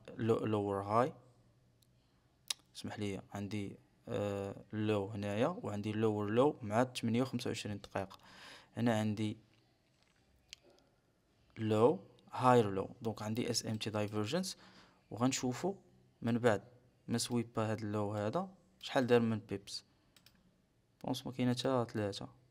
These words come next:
دونك بيب وحده عطاني اس ام تي دايفرجن، عطاني من وراها change in state of delivery هنايا. دونك clear،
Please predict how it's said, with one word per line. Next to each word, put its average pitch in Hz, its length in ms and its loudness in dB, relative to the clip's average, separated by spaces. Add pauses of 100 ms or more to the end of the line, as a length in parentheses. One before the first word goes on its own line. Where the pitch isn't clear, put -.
(340)
دونك 113 160 0 (340)
بيب 139 200 -2
وحده 147 360 0 (120)
عطاني 117 340 2
اس - 160 -4
ام 113 60 -2
تي 107 140 -8
دايفرجن، 107 540 -2 (680)
عطاني 110 460 0 (380)
من 110 140 0
وراها 107 460 2
change 113 220 0
in 120 160 -6
state - 340 -6
of - 20 -10 (140)
delivery 104 400 -6 (220)
هنايا. 107 380 -2 (720)
دونك 113 320 -2 (320)
clear، 135 280 6